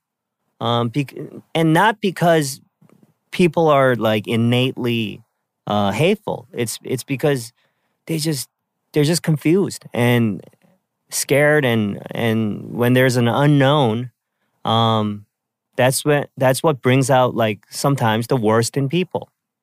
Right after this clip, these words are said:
right? And this, just this short moment of this happening and, like, me realizing this, uh, made me think about, like,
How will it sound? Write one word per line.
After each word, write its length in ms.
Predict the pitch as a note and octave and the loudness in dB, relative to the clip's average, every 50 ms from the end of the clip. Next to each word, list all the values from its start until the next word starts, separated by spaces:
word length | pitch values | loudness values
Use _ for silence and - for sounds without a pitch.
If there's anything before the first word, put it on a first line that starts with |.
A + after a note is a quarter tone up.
| _ _ _ _ - | _ _ _ _ -8
right? 340 | G2+ G2+ G2 G2+ A2+ C3+ C#3 - _ _ _ _ _ _ _ _ _ _ _ _ _ _ - | -4 -4 -2 -2 -2 -4 -6 -10 _ _ _ _ _ _ _ _ _ _ _ _ _ _ -2
And 600 | A#2+ A#2+ A#2 A#2 A#2+ A#2 A2+ A2+ A2 G#2 - - _ _ _ _ _ _ _ _ _ - | 0 2 2 2 2 2 2 0 -2 -4 -6 -12 _ _ _ _ _ _ _ _ _ -20
this, 480 | G#2 - - D#3 F#3+ G3 - - - | -20 -14 -4 0 0 0 0 -2 -4
just 320 | - - G3+ E3+ - - - _ _ - | -2 0 0 0 -2 -4 -12 _ _ -4
this 300 | F#3 E3 C#3+ - - - _ _ _ _ _ _ _ _ _ _ _ _ _ | -2 -2 -2 -4 -8 -16 _ _ _ _ _ _ _ _ _ _ _ _ _
short 380 | - - - - G3 F3 D3+ C3 | -12 -6 -2 0 2 2 2 2
moment 400 | C#3 C3+ C3+ C#3 C#3+ D3 C#3 C3+ | 2 2 4 4 4 4 2 2
of 400 | B2+ B2 A#2 G#2+ G#2 - - _ _ _ _ _ _ _ _ _ _ _ _ _ _ _ _ _ | 2 0 -2 -4 -6 -12 -20 _ _ _ _ _ _ _ _ _ _ _ _ _ _ _ _ _
this 200 | B2+ B2+ B2+ - | -2 0 0 0
happening 800 | - B2 B2 B2+ C3+ B2 - B2 A2+ A2+ A2 G#2+ G#2+ G#2+ G2+ G2+ - - - | 0 0 2 2 2 0 0 -2 -2 0 0 -2 -2 -4 -6 -8 -12 -14 -14
and, 360 | - - A2+ G#2+ G#2+ A2 A2 | -10 -6 -4 -4 -2 -2 -2
like, 400 | A2 G#2+ G#2 G#2 G#2 G2+ F2+ _ _ _ _ _ | -2 -2 -4 -4 -6 -8 -10 _ _ _ _ _
me 220 | - A#2 A#2+ A#2+ | -4 -2 0 0
realizing 720 | A2+ G#2 A2+ A#2+ C3+ D3 D3 C#3 B2 A2+ G#2 G2 G#2+ G2+ G2+ | 2 2 2 2 2 2 2 2 2 0 0 -2 -4 -4 -4
this, 340 | F#2+ G2 F#2+ F#2+ - - - _ _ _ _ _ _ _ _ _ _ | -2 -2 -4 -4 -6 -12 -18 _ _ _ _ _ _ _ _ _ _
uh, 300 | - G2+ G#2+ G#2+ G#2+ G#2+ | -6 -4 -2 0 0 0
made 280 | G#2+ A2 A#2 B2 C3 C#3 | 0 0 0 2 2 0
me 180 | C#3 C#3 C3+ B2+ | 0 -2 -4 -4
think 300 | - - C#3+ C#3 B2+ - | -4 -4 -4 -4 -4 -4
about, 360 | B2+ B2+ B2+ A#2+ A#2 A2 G2 | -2 0 2 2 2 0 -2
like, 440 | G2 G#2+ G#2 G2+ G#2 G2 - - | -2 -2 -2 -2 -4 -6 -10 -16